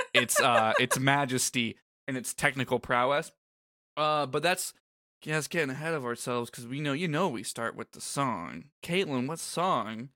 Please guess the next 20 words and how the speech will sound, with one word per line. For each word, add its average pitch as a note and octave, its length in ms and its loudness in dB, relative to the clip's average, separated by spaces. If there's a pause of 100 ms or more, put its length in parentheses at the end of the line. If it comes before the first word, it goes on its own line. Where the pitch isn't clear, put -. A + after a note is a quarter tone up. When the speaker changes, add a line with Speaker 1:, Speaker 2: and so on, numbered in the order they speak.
(300)
Speaker 2:
do B2+ 180 0
we A#2 160 -2
have D#3 500 -2
this A#2+ 320 -6
week G#2+ 300 -6
in A#2 120 -4
case A2 340 -4
the A2+ 160 -8 (200)
dear G#2+ 160 -2
listener A2 340 -2
has A#2+ 180 0
not C3+ 120 0
read G#2 140 -2
the - 80 -4
title D3 400 0
in A2 140 -6
the A2 80 -10
last G#2 380 -6 (340)
two G#2 340 -12
minutes? G2 540 -12